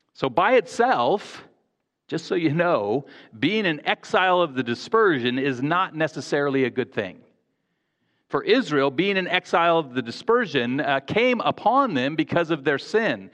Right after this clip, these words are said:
because of their unwillingness to follow God, because of their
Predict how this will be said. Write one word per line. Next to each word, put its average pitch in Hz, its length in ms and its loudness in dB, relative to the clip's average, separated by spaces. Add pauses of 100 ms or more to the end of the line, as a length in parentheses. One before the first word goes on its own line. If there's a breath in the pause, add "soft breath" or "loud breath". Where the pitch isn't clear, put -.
(220 loud breath)
because 156 260 0
of 147 200 -2
their 156 280 2 (180 loud breath)
unwillingness 180 720 2
to 151 80 -2
follow 160 320 2
God, 143 500 2 (180 loud breath)
because 170 260 2
of 156 160 -2
their 151 320 2